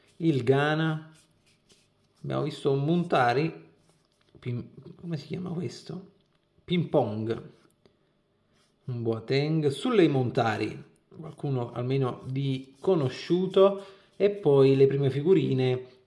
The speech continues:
con, eh, il logo, con tutte le bandiere, ecco qui la classica figurina Panini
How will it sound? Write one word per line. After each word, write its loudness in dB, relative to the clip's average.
con, 0
eh, -4
il 2
logo, 4
con -2
tutte -2
le 4
bandiere, 0
ecco -4
qui -6
la -4
classica -4
figurina 2
Panini -2